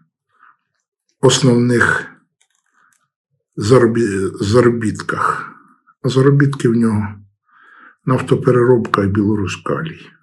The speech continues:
Все інше, ну, майже дохле. По корівниках вже не будуть українські військові бити. Тому що українці люблять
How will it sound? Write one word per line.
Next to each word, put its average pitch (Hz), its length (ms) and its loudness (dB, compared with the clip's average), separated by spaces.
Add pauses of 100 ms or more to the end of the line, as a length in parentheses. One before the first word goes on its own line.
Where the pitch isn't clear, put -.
(120)
Все - 260 -2
інше, 123 540 -4 (1600)
ну, 107 60 -4
майже 82 400 -4
дохле. - 640 -10 (2750)
По 110 120 -2
корівниках 123 560 2
вже 107 140 -2
не 117 120 -2
будуть 113 320 -6
українські - 640 -10 (240)
військові 82 460 -8
бити. - 460 -12 (1200)
Тому 101 260 -6
що 98 280 -6 (760)
українці 127 500 0
люблять 80 540 -4